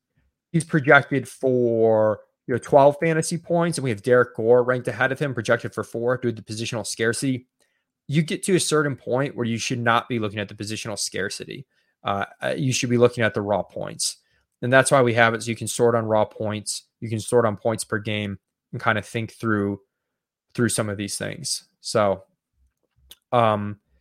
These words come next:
that's my little spiel on, like, just general outset and particularly the running back position. But, uh, I wanna go to F F P C, and Hoagie starts off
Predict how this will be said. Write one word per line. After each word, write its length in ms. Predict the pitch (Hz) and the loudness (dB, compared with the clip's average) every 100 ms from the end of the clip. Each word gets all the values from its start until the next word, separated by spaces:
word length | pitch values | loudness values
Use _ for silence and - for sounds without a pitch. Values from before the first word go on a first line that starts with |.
| _ _ | _ _
that's 260 | - 143 - | 2 2 4
my 140 | 147 | 2
little 300 | 131 127 123 | 2 4 4
spiel 680 | 120 - 139 131 123 120 - | 4 -2 0 4 6 4 2
on, 260 | 113 113 113 | 0 0 0
like, 160 | 117 113 | -4 -2
just 180 | 127 | -4
general 420 | 104 127 123 123 127 | -2 2 2 2 2
outset 520 | 127 - - 117 113 | 2 0 2 2 2
and 120 | 123 | -2
particularly 720 | 117 113 127 120 113 113 110 - | -6 -6 -4 -2 -2 -2 -4 -2
the 100 | 123 | 0
running 280 | 110 113 110 | 0 0 2
back 400 | 101 104 - _ _ _ | 2 0 -4 _ _ _
position. 540 | 117 107 107 110 92 135 _ _ _ _ _ _ _ _ _ _ _ - | -10 -6 -4 -4 -6 -12 _ _ _ _ _ _ _ _ _ _ _ 6
But, 460 | 117 104 101 - - | 8 8 4 2 -6
uh, 40 | |
I 200 | 117 110 | -4 2
wanna 200 | 143 196 | 6 6
go 140 | 180 185 | 6 6
to 180 | 165 139 | 6 4
F 160 | 131 | 2
F 160 | 139 - | 0 0
P 160 | 135 | -6
C, 460 | 117 - 113 107 113 _ _ _ _ _ - | -6 -4 -4 -4 -8 _ _ _ _ _ -6
and 220 | 120 110 | -4 -4
Hoagie 500 | - 151 156 147 151 | 2 4 4 0 -4
starts 380 | - 139 123 - | 2 2 2 0
off 380 | - 120 117 - | 2 2 2 -2